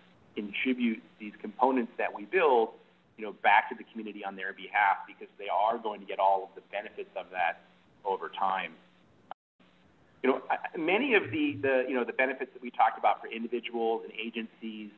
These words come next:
also apply to clients. You know, Doug, you were just talking about contracts, and, and, and Lucas, I, I know that you and I, uh, have talked about this, and I really hope that we can do a, uh,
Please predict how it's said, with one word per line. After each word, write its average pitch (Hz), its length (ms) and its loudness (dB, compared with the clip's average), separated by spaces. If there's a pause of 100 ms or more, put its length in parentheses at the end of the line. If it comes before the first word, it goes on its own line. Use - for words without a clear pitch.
(400)
also 110 500 2
apply 104 260 6
to 104 80 -4
clients. 101 560 -4 (1400)
You 131 100 -10
know, 104 80 -6
Doug, 131 260 4
you 156 100 2
were 190 80 6
just 131 200 -8
talking 127 300 4
about 117 300 2
contracts, 123 720 2
and, 117 180 -10
and, 110 160 -14 (160)
and 107 200 -16 (720)
Lucas, 139 320 0
I, 117 220 2
I - 20 0
know 135 240 2
that 117 180 0 (300)
you 131 140 0
and 117 80 2
I, 127 360 4 (180)
uh, 117 240 2
have 120 200 0
talked 120 260 6
about 120 300 4
this, 117 180 0 (100)
and 101 100 -12
I 104 220 -8
really 131 220 0
hope 123 240 0
that 113 120 -8
we 117 120 -6
can 110 160 -12
do 113 240 -6
a, 104 300 -6 (360)
uh, 101 140 2